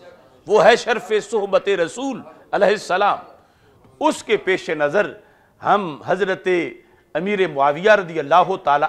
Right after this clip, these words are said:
अन्हो से मोहब्बत करते हैं और फिर आगे इनका जो तरीक़ा सल्तनत है उसके लिहाज से इनसे मोहब्बत करते हैं। लेकिन यहाँ ये बात भी बड़ी अहम है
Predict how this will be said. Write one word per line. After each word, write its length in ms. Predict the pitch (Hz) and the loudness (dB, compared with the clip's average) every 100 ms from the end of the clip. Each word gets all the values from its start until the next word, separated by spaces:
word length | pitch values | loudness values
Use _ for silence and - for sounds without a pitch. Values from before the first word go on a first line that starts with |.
| - | -2
अन्हो 300 | 180 156 165 | -4 -4 -8
से 140 | - 165 | -8 -10
मोहब्बत 460 | 131 160 151 208 - | -8 -6 -4 -4 -4
करते 320 | 139 190 202 | -4 -2 -4
हैं 220 | 156 185 - - _ _ - | -4 -14 -18 -20 _ _ 0
और 200 | 175 - | 0 6
फिर 260 | 214 202 - 151 | 6 6 2 8
आगे 340 | 165 185 220 196 175 | 8 8 6 4 0
इनका 360 | 190 214 202 180 | -4 0 4 4
जो 200 | 170 175 165 - - _ | 2 -2 -4 -10 -20 _
तरीक़ा 380 | 175 208 - 202 180 170 | -2 0 2 4 4 0
सल्तनत 600 | 147 185 175 - 165 226 170 | -4 -2 -2 2 4 4 4
है 180 | 175 - - - | 2 2 0 -4
उसके 380 | 277 - 220 196 | -4 -2 0 0
लिहाज 320 | 175 143 175 | 2 4 2
से 320 | - - 185 - - _ _ - | 0 -8 -8 -10 -20 _ _ 0
इनसे 300 | 220 - 202 | 0 0 0
मोहब्बत 420 | 170 180 175 247 | 2 2 2 0
करते 400 | - 175 175 226 - | 0 -2 4 4 2
हैं। 160 | 151 - _ _ _ - | -6 -10 _ _ _ 2
लेकिन 440 | 175 220 226 196 - | 4 6 4 2 -8
यहाँ 600 | 165 170 214 208 160 - - _ _ - | 0 2 6 6 4 0 -12 _ _ -12
ये 220 | 147 254 220 | 0 4 8
बात 340 | 220 233 226 180 | 10 10 6 -6
भी 200 | 165 196 180 - - | -8 -6 -8 -14 -6
बड़ी 260 | 143 208 226 - | -2 0 0 0
अहम 280 | 208 277 226 | 4 2 2
है 160 | 131 | -4